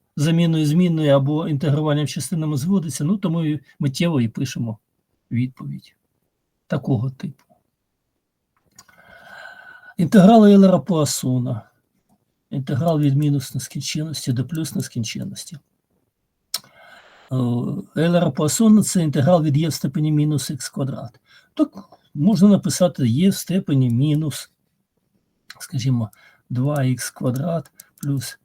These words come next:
три ікс мінус один ді ікс. <coughs> Що тут треба зробити?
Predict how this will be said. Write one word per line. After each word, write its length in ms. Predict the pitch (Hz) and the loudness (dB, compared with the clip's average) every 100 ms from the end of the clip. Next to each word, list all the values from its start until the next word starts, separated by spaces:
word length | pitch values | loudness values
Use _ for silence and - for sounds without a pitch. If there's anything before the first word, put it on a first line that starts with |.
| - | -10
три 220 | 196 139 | -6 -4
ікс 480 | 151 156 - - - _ _ - | -4 -6 -8 -12 -14 _ _ -4
мінус 460 | 135 147 139 - | 0 0 -2 -4
один 340 | 123 98 - - - _ | -8 -8 -10 -14 -16 _
ді 80 | - | -6
ікс. 440 | 104 135 - - - _ _ _ _ _ _ _ _ _ - - _ - - - _ _ _ _ | -6 -8 -18 -20 -20 _ _ _ _ _ _ _ _ _ -20 -20 _ -14 -14 -16 _ _ _ _
<coughs> 520 | - 587 - - 294 277 - - 277 - - 740 - - - - | 2 2 2 4 4 4 2 -2 -6 -4 -2 -2 -6 -20 -20 -18
Що 220 | - - 214 | -2 2 4
тут 200 | 185 - | 2 0
треба 260 | 156 143 | 0 0
зробити? 580 | 123 143 110 120 - | 0 0 -2 -6 -12